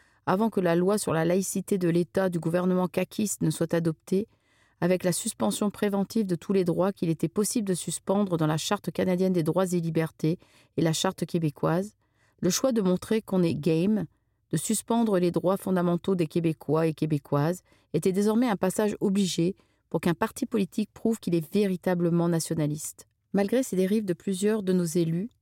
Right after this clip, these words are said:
je refuse de croire que les Québécois et Québécoises ne sont plus attachés au régime de protection des droits et libertés de la personne qui constitue le cœur de sociétés démocratiques depuis aussi loin que la Déclaration universelle des droits de l'homme.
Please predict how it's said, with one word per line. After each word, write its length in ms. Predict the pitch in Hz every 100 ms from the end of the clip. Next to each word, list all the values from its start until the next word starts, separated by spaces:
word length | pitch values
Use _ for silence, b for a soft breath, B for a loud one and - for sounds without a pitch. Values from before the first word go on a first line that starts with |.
| _
je 160 | - 185
refuse 340 | 196 - 254
de 80 | 190
croire 300 | 175 196 202
que 80 | 185
les 100 | 170
Québécois 540 | - 196 196 - 208
et 40 | 185
Québécoises 680 | 180 175 170 - 170 185 170
ne 60 |
sont 180 | 151 165
plus 340 | - - 226
attachés 640 | 208 175 175 - - 185 196
au 120 | 165
régime 440 | 160 180 180 208
de 80 | 180
protection 480 | 160 185 190 - 196
des 120 | 190
droits 260 | 165 180 185
et 60 |
libertés 460 | 180 170 170 - 185
de 100 | 175
la 100 | 156
personne 540 | - 160 - 156 170 b b b b
qui 120 | - -
constitue 520 | 214 196 240 - 233
le 80 | 180
cœur 380 | - 208 208
de 80 | 175
sociétés 420 | 165 180 - 175
démocratiques 640 | 180 190 190 - 175 - 196
depuis 260 | 175 - -
aussi 320 | 196 190 -
loin 300 | 208 190 196
que 100 | 196
la 100 | 160
Déclaration 500 | 160 180 202 185 -
universelle 440 | 196 175 165 - 180
des 100 | 165
droits 200 | 160 156
de 100 | 156
l'homme. 260 | 156 151